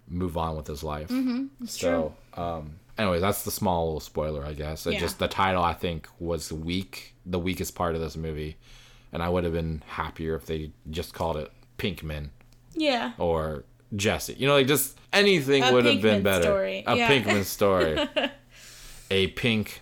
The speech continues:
Speaker 1: Man.
Speaker 2: Yeah. <laughs>
Speaker 1: You know? I don't
Speaker 2: Yeah.
Speaker 1: know. It just, El Camino, I guess it just felt like a lazy title to me.
Speaker 2: Yeah, I think, it, yeah, I'm a, it makes me feel like it must have meant something else that I didn't know about. But yeah,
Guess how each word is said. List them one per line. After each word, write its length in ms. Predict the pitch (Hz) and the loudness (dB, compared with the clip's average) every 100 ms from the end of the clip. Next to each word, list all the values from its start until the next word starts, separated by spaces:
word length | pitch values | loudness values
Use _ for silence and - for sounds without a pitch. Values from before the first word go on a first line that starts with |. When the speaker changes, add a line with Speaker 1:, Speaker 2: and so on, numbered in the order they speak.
| - | -10
Speaker 1:
Man. 520 | 82 87 80 71 71 - - | -4 -2 -2 -4 -8 -12 -4
Speaker 2:
Yeah. 340 | 262 202 - - - 247 - - - | -2 -2 -6 -12 -10 -10 -10 -10 -2
<laughs> 80 | 381 339 277 - - - - - - - - - 107 | -2 0 -4 -4 -10 -12 -20 -20 -20 -18 -18 -12 -2
Speaker 1:
You 120 | 104 | 2
know? 260 | 117 127 - | 4 4 4
I 140 | 131 | 4
don't 120 | 110 | 6
Speaker 2:
Yeah. 160 | 190 - | 4 4
Speaker 1:
know. 60 | |
It 80 | 127 | 2
just, 360 | 117 120 113 - - - - | 2 0 -2 -10 -20 -20 2
El 160 | 135 131 | 4 4
Camino, 680 | 123 117 110 107 101 92 - | 0 0 2 4 4 0 -2
I 100 | 101 | 0
guess 320 | 98 98 - | 2 2 0
it 140 | 78 | -4
just 220 | 90 90 - | -4 -4 -2
felt 200 | 90 - | -2 -2
like 120 | 78 | -6
a 40 | |
lazy 400 | 71 76 78 71 | -4 -4 -6 -6
title 360 | 76 76 80 76 | -8 -6 -4 -4
to 120 | - | -4
me. 280 | 82 82 92 - | -4 -4 -8 -8
Speaker 2:
Yeah, 360 | 226 214 185 202 - | -4 -2 -2 -6 -8
I 100 | 214 | -4
think, 260 | 233 220 | -4 -4
it, 140 | 220 - - | -6 -8 -18
yeah, 380 | - - 262 196 | -20 -12 -8 -6
I'm 260 | 196 208 214 | -4 -4 -6
a, 140 | 208 - - | -8 -10 -10
it 120 | 220 | -4
makes 220 | 233 226 | -4 -4
me 80 | 233 | -6
feel 140 | 214 | -4
like 180 | 196 196 | -4 -4
it 240 | 190 202 | -6 -6
must 240 | 190 202 202 | -4 -8 -6
have 120 | 185 | -8
meant 220 | 185 180 | -10 -12
something 340 | - 180 190 170 | -12 -14 -14 -14
else 180 | 175 - | -14 -12
that 140 | 175 | -10
I 100 | 175 | -8
didn't 240 | 185 180 | -8 -10
know 160 | 175 170 | -10 -10
about. 320 | 185 - - - | -10 -10 -12 -10
But 100 | 247 | -4
yeah, 180 | 294 | -4